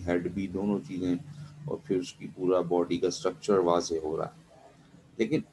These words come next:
इस हालत में, जिसको हम neurula कहते हैं, उस हालत में उसका head नहीं बना होगा। बस वो आपकी book में से डायग्राम वन थर्टी टू पर, अ, वन थर्टी टू है क्या? एक मिनट बताता हूँ,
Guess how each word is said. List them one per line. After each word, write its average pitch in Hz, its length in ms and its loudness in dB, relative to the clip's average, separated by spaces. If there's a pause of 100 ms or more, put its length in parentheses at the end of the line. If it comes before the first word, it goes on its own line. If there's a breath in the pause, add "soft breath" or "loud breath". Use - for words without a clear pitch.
इस - 340 2
हालत 92 440 2
में, 92 280 -2 (240)
जिसको 92 340 -6
हम 92 60 -10 (120)
neurula 98 500 4
कहते - 340 -4
हैं, - 320 -6
उस - 180 -12
हालत 87 300 -2
में 120 140 -2
उसका - 920 -12
head 90 220 0
नहीं 113 140 2
बना 85 200 -4
होगा। - 300 -14 (1700)
बस 131 220 6
वो 131 200 8
आपकी 101 280 4
book 123 220 2
में 120 120 2
से 117 140 2
डायग्राम 107 400 2
वन 214 160 0
थर्टी 131 260 4 (160)
टू 117 220 -2
पर, 117 80 6
अ, - 960 -14
वन 98 500 -6
थर्टी 104 160 -4
टू 123 140 -8
है 175 160 -2
क्या? 226 240 -8 (760)
एक 104 240 4
मिनट 98 200 0
बताता 90 300 -4
हूँ, 76 100 -6